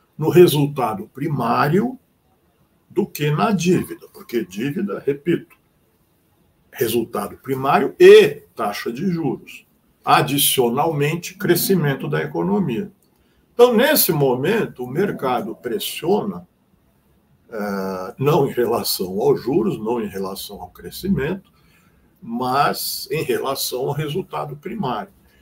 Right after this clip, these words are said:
E o resultado primário, a expectativa em relação a ele, tá dado por esse movimento de,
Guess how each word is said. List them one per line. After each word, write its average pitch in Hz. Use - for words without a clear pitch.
E 254
o 330
resultado 156
primário, 131
a -
expectativa 180
em 131
relação 120
a 156
ele, 151
tá 208
dado 180
por 208
esse 196
movimento 180
de, 156